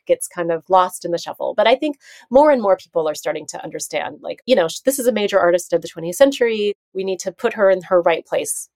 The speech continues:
And we can also celebrate the fact that she also made her own jewelry that was incredible and statement pieces. Like,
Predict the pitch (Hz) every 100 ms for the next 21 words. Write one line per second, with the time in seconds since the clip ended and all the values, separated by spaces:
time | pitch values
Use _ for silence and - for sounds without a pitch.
0 | _ 170 165 165 185 196 233 277 311 269
1 | 262 277 233 175 190 180 175 180 - -
2 | 196 196 196 175 185 214 214 214 220 220
3 | 220 269 226 180 165 165 175 175 240 254
4 | 254 277 311 311 262 220 208 190 185 180
5 | 180 - 262 262 294 - 330 202 170 165
6 | 180 - 165 170